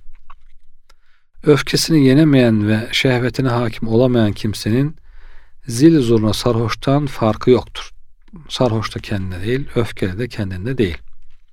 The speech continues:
Şeytan onlarla dilediği gibi oynar.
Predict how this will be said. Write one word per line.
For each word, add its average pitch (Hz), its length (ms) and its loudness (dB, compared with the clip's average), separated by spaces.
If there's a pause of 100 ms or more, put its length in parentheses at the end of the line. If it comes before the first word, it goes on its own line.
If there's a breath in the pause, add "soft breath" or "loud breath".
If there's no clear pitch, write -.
(720)
Şeytan 151 440 4
onlarla 139 540 4
dilediği 127 400 6
gibi 131 180 2
oynar. 92 480 0